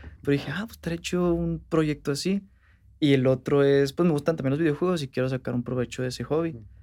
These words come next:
Speaker 1: Y cuando hice el perfil, noté la diferencia de campos que hay. O sea, por ejemplo, aquí, pues, estaba un poquito más centrado a lo que es aquí Chihuahua, pues, das el café y todo.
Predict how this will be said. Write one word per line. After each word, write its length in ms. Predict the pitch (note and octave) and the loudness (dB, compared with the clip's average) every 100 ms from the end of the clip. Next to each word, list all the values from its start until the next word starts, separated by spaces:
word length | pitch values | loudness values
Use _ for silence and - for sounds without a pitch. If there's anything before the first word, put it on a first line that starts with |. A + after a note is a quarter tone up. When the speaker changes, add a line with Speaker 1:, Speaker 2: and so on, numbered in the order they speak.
| - - _ | -20 -20 _
Speaker 1:
Y 200 | D#3 D3+ | 0 2
cuando 300 | C#3+ D3+ C#3+ | 2 2 4
hice 220 | C#3 C#3 | 4 4
el 120 | F3+ F#3+ | 0 2
perfil, 680 | D#3 C#3 F3 F#3+ F#3 F3+ - | 0 0 2 4 4 0 -4
noté 400 | - C#3 B2+ - | -4 -2 -2 -2
la 280 | B2+ C#3 D3+ | 0 0 0
diferencia 560 | D3+ C#3+ B2 B2 B2 C#3 | -2 -4 -2 -2 -2 -2
de 120 | C3 | -4
campos 460 | - A#2+ D#2 C#3 - | -4 -6 -6 -8 -8
que 180 | - A#2 | -6 -2
hay. 260 | B2+ D#3+ | 0 -2
O 60 | C#3+ | -4
sea, 140 | C3 | -8
por 220 | C3 B2 | -10 -8
ejemplo, 260 | A2 A2+ C3 | -8 -6 -6
aquí, 400 | B2+ C3+ C#3 C#3 - _ _ _ | -4 -2 -2 -2 -8 _ _ _
pues, 140 | - C#3 | 0 0
estaba 320 | C3+ B2 A#2+ | 0 -2 -2
un 120 | B2 | -2
poquito 360 | B2+ - B2+ C3+ | -4 -8 -4 -2
más 160 | C3+ | -2
centrado 240 | C3+ C3 C3+ | -4 -4 -4
a 40 | |
lo 120 | C3+ | -4
que 80 | - | -6
es 160 | A#2 - | -6 -6
aquí 220 | - - | -8 -8
Chihuahua, 600 | - B2 B2+ D3 D3+ D#3 | -6 0 2 2 2 0
pues, 320 | - A#2 A#2+ | -4 -10 -10
das 180 | A#2+ A2+ | -8 -6
el 100 | A#2+ | -8
café 280 | - A2+ C#3 | -10 -6 -4
y 60 | C3+ | 0
todo. 400 | D3+ D3 D3 | 2 4 2